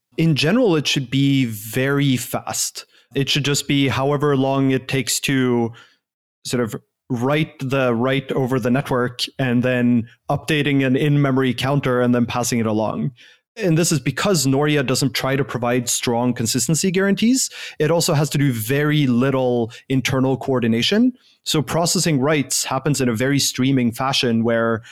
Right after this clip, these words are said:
there's a little bit of batching internally, but you should observe the read within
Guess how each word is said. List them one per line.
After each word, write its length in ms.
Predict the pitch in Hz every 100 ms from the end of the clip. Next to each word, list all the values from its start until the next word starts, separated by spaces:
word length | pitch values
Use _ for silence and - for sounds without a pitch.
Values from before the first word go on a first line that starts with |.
| - - _
there's 360 | 147 139 - - _ -
a 60 |
little 360 | 135 135 160 165
bit 180 | 143 143
of 100 | 117
batching 540 | 117 127 - 175 170
internally, 760 | 165 120 135 160 170 196 208 190 - -
but 220 | 143 135 _
you 180 | 131 165
should 220 | 170 185
observe 580 | 143 117 131 139 175 160
the 120 | 135
read 480 | 113 117 160 196 170 -
within 1000 | 131 120 135 123 139 139 131 123 120 113